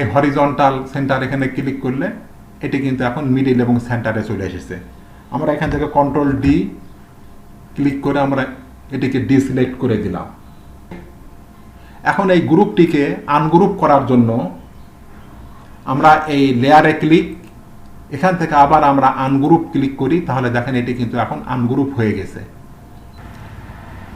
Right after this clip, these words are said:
এরপর আমরা চাইলে এই লেয়ার প্যালেটের এই লিঙ্কে ক্লিক করে আমরা এই লিঙ্কগুলোকে কিন্তু উঠিয়ে দিতে পারি। উঠিয়ে দেওয়ার পর দেখেন এটি কিন্তু আবার আমাদের নড়াচড়া করতেছে, মুভ করতেছে। এভাবে করে আমরা মুভ টুল দিয়ে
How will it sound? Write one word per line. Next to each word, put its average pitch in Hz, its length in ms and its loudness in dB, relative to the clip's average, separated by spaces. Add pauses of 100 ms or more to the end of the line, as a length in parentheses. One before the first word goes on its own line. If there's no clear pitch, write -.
(100)
এরপর 180 300 4
আমরা 147 340 4
চাইলে 143 320 4
এই 156 280 2
লেয়ার 147 400 8
প্যালেটের 143 380 2
এই 135 120 2
লিঙ্কে 139 440 2
ক্লিক 139 340 0
করে 127 160 0
আমরা 123 220 4
এই 127 60 2
লিঙ্কগুলোকে 127 580 2
কিন্তু 127 280 0
উঠিয়ে 123 320 0
দিতে 107 220 -4
পারি। 92 280 -10 (1080)
উঠিয়ে 175 280 4
দেওয়ার 143 260 4
পর 143 160 4
দেখেন 135 260 0
এটি 127 180 -2
কিন্তু 127 220 -2
আবার 127 280 2
আমাদের 120 340 0 (400)
নড়াচড়া 113 440 0
করতেছে, 95 480 -8 (1120)
মুভ 135 260 0
করতেছে। 101 380 -8 (440)
এভাবে 143 280 0
করে 143 220 0
আমরা 139 200 2
মুভ 151 200 0 (100)
টুল 127 200 2
দিয়ে 165 180 0